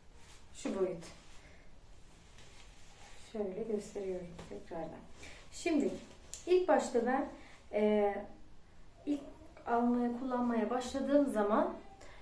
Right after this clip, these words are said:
şöyle bunlardan getirtmiştim. Bunun zaten bir ayrı videosu vardı. Bunlar çok ince arkadaşlar. Ama dediğim gibi yıkanabilir bebek bezlerinde şöyle bir durum var.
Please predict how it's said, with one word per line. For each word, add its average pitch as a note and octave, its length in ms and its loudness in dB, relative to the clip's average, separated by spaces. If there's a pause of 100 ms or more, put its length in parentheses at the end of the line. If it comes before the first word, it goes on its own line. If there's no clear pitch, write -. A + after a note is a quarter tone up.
(480)
şöyle D#4+ 480 6
bunlardan D4+ 500 8
getirtmiştim. A#3+ 720 -2
Bunun C4 220 2
zaten C4 560 2 (320)
bir C4+ 180 4
ayrı A#3 220 4
videosu A3+ 400 2
vardı. F#3 320 2 (100)
Bunlar D4+ 280 2
çok D#4 260 -2
ince F3 360 2 (680)
arkadaşlar. G3+ 680 -2 (560)
Ama C#4+ 380 6 (600)
dediğim C#4 380 4
gibi F#3 300 2 (120)
yıkanabilir C4+ 640 2
bebek D4 340 2
bezlerinde A3+ 760 4 (220)
şöyle C4+ 380 4
bir A3+ 260 -2
durum B3+ 360 2
var. F#3+ 180 4